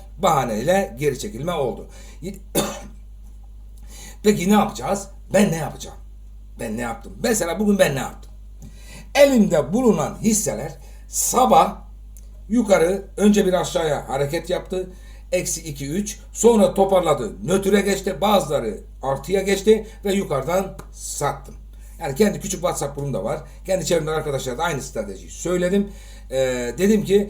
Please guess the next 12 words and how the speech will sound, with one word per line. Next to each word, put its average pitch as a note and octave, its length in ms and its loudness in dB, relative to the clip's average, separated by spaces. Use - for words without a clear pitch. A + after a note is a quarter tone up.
yukarı G3+ 560 2
pozitife F3+ 460 4
geçtiği F#3 360 2
zaman A#2 280 -4
satın, G#3+ 540 4
aşağıdan D3 520 4
yerine E3+ 300 4
geldiği E3+ 260 2
zaman A#2+ 300 -6
geri F#3+ 220 0
gelecektir. F#3+ 720 2
Dalgalanmalar E3+ 720 4